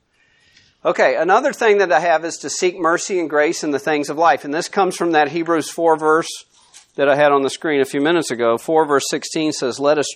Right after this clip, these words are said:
therefore draw near with confidence or boldness to the throne of grace that we may receive mercy and may find grace to help in time of need."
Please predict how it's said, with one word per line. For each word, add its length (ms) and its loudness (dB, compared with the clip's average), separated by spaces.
therefore 380 -2
draw 220 2
near 220 -2
with 240 -4
confidence 600 -2
or 80 -2
boldness 760 0
to 100 -4
the 100 -2
throne 360 2
of 100 0
grace 400 0
that 140 -8
we 100 -2
may 180 -2
receive 340 -4
mercy 580 0
and 160 0
may 140 4
find 340 -2
grace 440 0
to 120 -2
help 480 0
in 160 -12
time 380 -8
of 120 -10
need." 480 -12